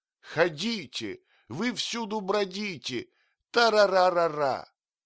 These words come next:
Затем Ипполит Матвеевич подружился с лихачом,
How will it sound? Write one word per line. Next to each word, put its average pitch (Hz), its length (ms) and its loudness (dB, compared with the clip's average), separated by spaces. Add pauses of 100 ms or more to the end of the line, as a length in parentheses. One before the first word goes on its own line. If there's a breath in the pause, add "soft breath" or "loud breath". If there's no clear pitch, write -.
(320)
Затем 80 520 -6
Ипполит 82 400 -6
Матвеевич 85 680 -8
подружился 82 760 -8
с - 140 -8
лихачом, 82 680 -8